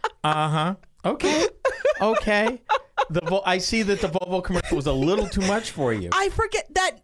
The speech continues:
Speaker 2: that voice sounded so familiar, and I could picture, like, this face in
Speaker 1: A
Speaker 2: my
Speaker 1: lot
Speaker 2: head.
Speaker 1: of actors did that kind of voiceover. In fact,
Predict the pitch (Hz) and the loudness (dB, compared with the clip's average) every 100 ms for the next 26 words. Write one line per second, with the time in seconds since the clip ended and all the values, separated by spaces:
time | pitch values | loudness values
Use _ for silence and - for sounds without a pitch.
0 | 269 320 285 - 403 494 - 349 302 262 | -2 -2 0 0 0 0 0 0 2 2
1 | 214 - - 320 330 - 277 269 311 302 | 0 -2 0 2 0 -2 2 4 2 2
2 | 214 214 233 233 - - 427 - 349 277 | 2 2 0 -4 -6 -2 -2 0 2 2
3 | 226 240 - 240 226 - 285 277 269 254 | 2 0 0 -2 -2 -4 0 2 0 0
4 | 226 226 - - - 151 139 143 147 165 | 0 2 2 2 0 0 2 0 0 -2
5 | 147 - 147 151 139 107 117 131 - 147 | -2 0 0 2 -2 -4 0 0 0 -2
6 | 139 123 135 170 - 127 120 127 - - | 0 0 0 0 0 -2 -2 -4 -6 -4
7 | 175 240 135 104 | 0 0 -2 -6